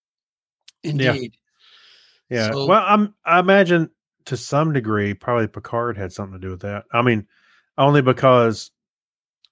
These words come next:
Speaker 2: it was recent, you know, before Strange New Worlds season two.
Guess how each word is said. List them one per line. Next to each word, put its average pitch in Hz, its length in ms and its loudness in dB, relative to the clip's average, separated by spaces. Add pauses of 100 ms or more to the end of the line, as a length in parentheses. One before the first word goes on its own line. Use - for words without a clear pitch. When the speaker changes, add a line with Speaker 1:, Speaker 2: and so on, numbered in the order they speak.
(520)
Speaker 2:
it 127 140 0
was 104 240 -4
recent, 120 640 0 (140)
you 127 120 0
know, 107 200 0
before 113 400 -2
Strange 110 300 -4
New 113 100 -2
Worlds 110 400 -6
season 104 420 -6
two. 107 360 -6